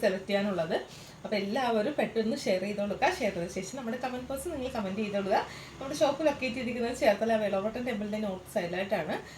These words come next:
നമുക്ക് ഡി ടി ടി സി and ഇൻബോക്സ് ആണ് അവൈലബിൾ ആയിട്ടുള്ള കൊറിയർ സർവീസ്. അപ്പോൾ നമ്മൾ ഇന്ന് കാണുന്നത് നമ്മുടെ പ്രീമിയം ക്വാളിറ്റി ആയിട്ടുള്ള നൈറ്റിയുടെ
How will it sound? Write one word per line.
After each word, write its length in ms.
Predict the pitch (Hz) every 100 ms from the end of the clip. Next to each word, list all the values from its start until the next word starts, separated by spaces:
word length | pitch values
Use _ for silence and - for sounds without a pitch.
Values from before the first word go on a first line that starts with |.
| - -
നമുക്ക് 220 | 202 226
ഡി 60 | 208
ടി 60 | 196
ടി 80 | 220 220
സി 80 | 311
and 120 | 254 233
ഇൻബോക്സ് 400 | 202 208 208 - 214
ആണ് 80 | 190
അവൈലബിൾ 340 | 175 185 208
ആയിട്ടുള്ള 260 | 196 202 208 190
കൊറിയർ 220 | 175 175 196
സർവീസ്. 300 | 185 370 349
അപ്പോൾ 140 | - 226
നമ്മൾ 160 | 202 214
ഇന്ന് 120 | 214 233
കാണുന്നത് 300 | 190 190 226
നമ്മുടെ 180 | 214 226 -
പ്രീമിയം 360 | 233 247 269 262 226 -
ക്വാളിറ്റി 300 | 208 202 208
ആയിട്ടുള്ള 300 | 190 190 214 - - - -
നൈറ്റിയുടെ 400 | 208 190 196 202